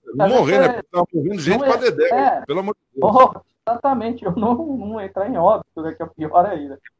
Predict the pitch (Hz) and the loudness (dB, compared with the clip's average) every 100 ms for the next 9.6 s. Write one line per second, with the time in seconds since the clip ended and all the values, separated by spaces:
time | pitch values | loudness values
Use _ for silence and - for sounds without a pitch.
0 | _ _ _ _ _ _ 104 110 135 151 | _ _ _ _ _ _ -10 -6 -4 -2
1 | 135 156 - 151 165 196 - - 139 127 | -4 -6 -8 -6 -6 -8 -8 0 0 0
2 | - 107 113 - 120 120 110 117 104 87 | -4 -6 -6 -6 -6 -6 -4 -6 -8 -8
3 | - 87 - _ - 180 180 - - - | -6 -6 -8 _ 0 4 4 2 -10 -4
4 | 185 269 - 208 190 156 185 170 165 - | -2 0 2 2 2 0 0 2 2 0
5 | 156 156 - 160 127 127 175 233 131 143 | -2 -4 -4 -4 -2 0 2 2 2 -2
6 | 127 120 107 113 120 110 98 87 95 208 | 0 -2 -2 -4 -2 -4 -4 -6 -6 -8
7 | - 185 151 147 120 117 120 123 98 - | -4 -4 -2 -2 0 0 -2 -4 -6 -6
8 | 127 104 - 165 156 123 135 113 107 - | -6 -6 -6 -6 -4 -2 -2 -4 -6 -4
9 | 98 113 175 - 95 71 | -4 -2 -4 -4 -6 -6